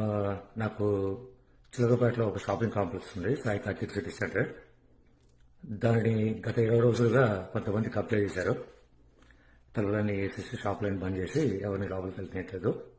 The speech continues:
టూ డేస్ బ్యాక్, ఆ,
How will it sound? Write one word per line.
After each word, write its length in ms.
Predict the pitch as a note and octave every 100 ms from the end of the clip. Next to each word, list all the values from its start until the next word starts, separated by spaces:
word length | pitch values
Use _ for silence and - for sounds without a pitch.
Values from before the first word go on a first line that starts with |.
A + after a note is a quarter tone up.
| - _ _ _ _ _ _ _ - _ _ _ - - -
టూ 80 | A#2
డేస్ 260 | A#2+ A2+
బ్యాక్, 300 | A2+ A2+ - C#3+ A#2 G2 F#2+ F#2+ - - _ _ G#2
ఆ, 340 | G2+ F#2+